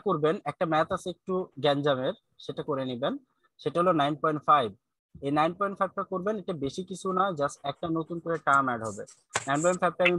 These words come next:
বুঝাই দিচ্ছি। The velocity of a train which is starts from resting given by the start from rest। Rest means হলো গিয়ে যে একদম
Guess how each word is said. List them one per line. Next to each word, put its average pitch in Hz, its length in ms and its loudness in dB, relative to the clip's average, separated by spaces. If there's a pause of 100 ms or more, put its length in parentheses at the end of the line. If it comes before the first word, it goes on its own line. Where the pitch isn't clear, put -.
বুঝাই 151 280 0
দিচ্ছি। 135 280 -8 (480)
The 131 140 -6
velocity 190 460 0
of 185 140 -2
a - 20 -2 (100)
train 180 280 -2
which 156 160 -6
is - 120 -8
starts 165 360 8
from 170 140 2 (120)
resting 147 420 -6
given 147 280 0 (540)
by 131 120 6 (120)
the 170 100 6 (420)
start 214 220 -2 (100)
from 196 160 6 (180)
rest। 135 280 -2 (280)
Rest 175 260 -2
means 196 240 -8
হলো 190 220 0
গিয়ে 175 140 -4 (100)
যে 190 80 -2 (160)
একদম 143 300 2